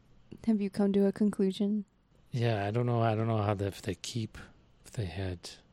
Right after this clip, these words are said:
Speaker 2: they've been, like, uh, rationing out their supply of, probably eaten all their rice.
Speaker 1: Probably,
Speaker 2: Right? And so they moved
Speaker 1: yeah.
Speaker 2: on to
Speaker 1: Soybeans.
Speaker 2: some rice equivalent, some rice analog.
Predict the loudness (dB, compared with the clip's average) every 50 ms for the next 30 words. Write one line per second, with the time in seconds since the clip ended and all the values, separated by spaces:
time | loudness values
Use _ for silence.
0 | _ _ _ _ _ -20 -20 -18 -6 -4 -4 -2 0 0 0 0 0 -2 -4 -4
1 | -4 -4 -4 -2 -2 -2 -2 0 0 0 -2 -2 -2 -4 -4 -4 -4 -4 -4 -4
2 | -4 -4 -4 -4 -4 -8 -10 -8 -4 -2 0 2 2 4 4 4 4 4 0 -4
3 | -6 -8 -10 -12 -12 -14 -14 -14 -14 -14 -14 -16 -16 -16 -18 -8 -4 -2 0 0
4 | 0 0 0 -2 -2 -2 -4 -4 -2 -2 0 0 0 0 0 -2 0 0 0 2
5 | 2 2 0 0 -2 -4 -6 -10 -12 -18 -16 -2 2 4 4 6 6 4 2 2
6 | 0 -2 0 -2 -2 -4 -4 -4 -2 -2 0 0 0 0 0 -2 -2 -4 -4 -6
7 | -8 -10 -14 -16 -20 -20 -20 -20 -20 -16 -6 -2 0 0 0 0 -2 -2 -2 -4
8 | -6 -8 -12 -18 -20 -20 -20 -20 -20 -20 -14 -12 -8 -6 -4 -4 -2 -2 -2 -2
9 | -2 -4 -6 -6 -2 -2 -2 0 0 -2 -4 -4 -6 -8 -14 -16 -16 -14 -10 -6
10 | -2 0 0 0 0 -2 -2 -2 -2 -2 -2 -2 -2 -2 -2 -2 -4